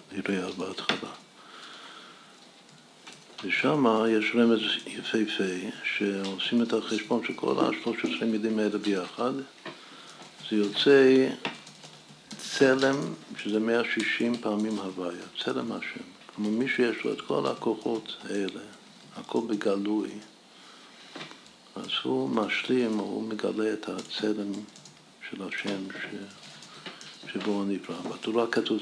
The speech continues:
צלם אלוקים, אז אנחנו מסבירים שצלם אלוקים זה החיצוניות, אבל ה-,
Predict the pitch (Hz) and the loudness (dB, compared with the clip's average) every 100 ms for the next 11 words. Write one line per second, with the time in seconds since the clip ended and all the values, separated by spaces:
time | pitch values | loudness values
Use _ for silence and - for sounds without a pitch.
0 | - 110 107 107 101 98 - 101 90 - | 2 4 6 6 4 0 -2 -4 -4 -8
1 | - - 98 - 104 101 - 104 104 - | -12 -10 -10 -6 -4 -4 -4 -4 -2 -4
2 | - 110 107 110 104 - 113 107 101 - | -4 -2 0 0 -2 -2 -2 0 -2 -4
3 | 104 - 92 90 92 117 175 - - - | -6 -6 -8 -8 -6 -6 -6 -10 -20 -20
4 | - - - - - - - - 101 95 | -20 -20 -18 -18 -18 -18 -18 -6 -4 -2
5 | 101 95 | -2 -2